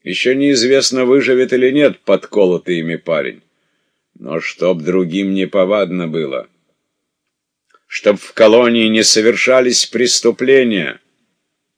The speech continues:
мы должны их наказать.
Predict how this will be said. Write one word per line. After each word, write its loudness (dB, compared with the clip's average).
мы -2
должны 4
их -4
наказать. 4